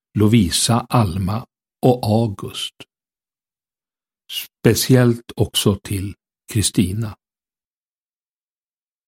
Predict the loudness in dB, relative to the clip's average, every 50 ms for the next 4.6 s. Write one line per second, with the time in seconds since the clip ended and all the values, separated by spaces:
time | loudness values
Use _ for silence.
0 | _ _ _ _ _ _ _ _ _ _ _ _ _ _ _ _ _ _ _ _
1 | _ _ -10 -4 2 4 4 4 2 0 -2 -2 -2 -2 -6 -12 -18 _ _ _
2 | _ _ _ _ _ _ _ _ _ _ _ _ _ _ _ _ _ _ _ _
3 | _ _ _ _ _ 2 4 6 8 8 6 6 6 4 2 4 4 4 2 2
4 | 0 2 0 2 2 2 0 2 0 -2 -4 -4